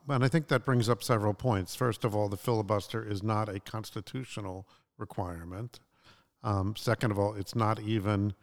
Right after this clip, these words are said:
a senatorial requirement. Um, nevertheless, if one were to ask Joe Manchin, "Why is it that you are not ready to get rid of the filibuster?" um, he might reply something to the effect of,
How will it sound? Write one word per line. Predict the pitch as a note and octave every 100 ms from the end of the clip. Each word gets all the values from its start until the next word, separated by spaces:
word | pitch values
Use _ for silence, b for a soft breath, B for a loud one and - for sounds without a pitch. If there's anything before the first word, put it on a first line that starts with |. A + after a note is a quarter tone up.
| b b b b _
a | A#2 G2
senatorial | - A#2+ G#2 - C#3+ D3 G2 F2
requirement. | F2+ - F2 E2+ E2+ A2 C3 _ _ b b b b b -
Um, | G#2 F2+ G#2 - _ _
nevertheless, | A2+ A#2+ A#2 A2 A#2 C#3+ B2+ G#2+ - - -
if | A#2 - -
one | G#2 G#2 G2+
were | G2
to | F2+ - G2 F#2+ F#2+ b b _ -
ask | G#2+ - -
Joe | A2+ G2+
Manchin, | G2+ A2+ A#2+ - G2+ F#2+ G#2 - B B B B -
"Why | G2 G2 G2+
is | G2+ F#2+
it | A2 -
that | A2
you | G2+ G2 F#2+
are | F#2+
not | G2 F#2+ G2+ _ _ _ _ _ _
ready | A2 G2+ G2+
to | F#2+
get | G#2+
rid | G2+ G2+
of |
the | F#2+
filibuster?" | - B2+ A#2 G2 F2 - F#2 A#2+ B B B B B -
um, | A2 F#2 G#2 -
he | A2+
might | G#2 G#2 G#2
reply | G2+ - G#2+ G2+
something | - F#2+ G#2 F2+
to | G#2
the | G2
effect | F#2 A2 F2+ -
of, | G2+ F#2 F2